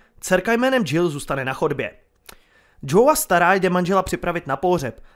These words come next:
a když má hotovo, tak ji, eh, něco vyděsí. Ale co to bylo, to neuvidíme.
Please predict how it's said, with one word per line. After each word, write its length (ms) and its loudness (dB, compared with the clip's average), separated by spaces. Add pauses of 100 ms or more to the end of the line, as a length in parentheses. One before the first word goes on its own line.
(120)
a 260 6
když 240 -6
má 140 -2
hotovo, 580 0 (680)
tak 300 -4
ji, 380 2
eh, 400 0
něco 320 -6
vyděsí. 420 -4 (760)
Ale 420 2
co 120 -10
to 100 -10
bylo, 360 2 (260)
to 160 4
neuvidíme. 720 -4